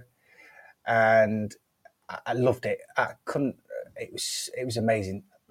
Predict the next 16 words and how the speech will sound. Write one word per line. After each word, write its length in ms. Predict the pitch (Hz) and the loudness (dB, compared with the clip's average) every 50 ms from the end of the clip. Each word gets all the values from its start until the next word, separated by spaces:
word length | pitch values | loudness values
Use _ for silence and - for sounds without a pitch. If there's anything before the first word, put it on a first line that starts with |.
| - - - | -12 -4 -2
Every 360 | 131 135 123 123 123 117 113 | 0 0 0 -2 -4 -6 -4
part 320 | - - 117 113 107 - | 0 4 4 4 4 4
about 300 | - - 101 92 95 92 | 0 -2 -2 -2 -2 -4
it 140 | 90 - - | -6 -8 -10
was 380 | 110 98 92 - - - - - - 90 101 | -12 -12 -12 -12 -14 -16 -18 -20 -20 -18 -12
just 260 | - 120 110 - - _ - - - - 82 | -8 -8 -8 -8 -10 _ -20 -20 -20 -16 -10
meeting 280 | 101 123 139 131 123 120 | -4 -2 0 2 2 0
up 80 | 104 - | 0 -2
with 120 | 113 98 | -4 -4
the 60 | 104 104 | -2 0
lads, 360 | 104 104 101 - - - - - - - - 104 - - - | 2 0 0 0 -6 -12 -12 -16 -18 -12 -12 -12 -8 -2 -2
meeting 200 | 139 120 123 120 | 0 0 2 2
new 140 | 139 143 120 | 2 2 2
faces 500 | - - - 98 92 - 107 101 - 101 | 2 0 0 0 0 -4 -6 -6 -8 -8
as 140 | 92 - | -8 -2
well. 260 | 107 104 110 107 - | 2 4 4 4 2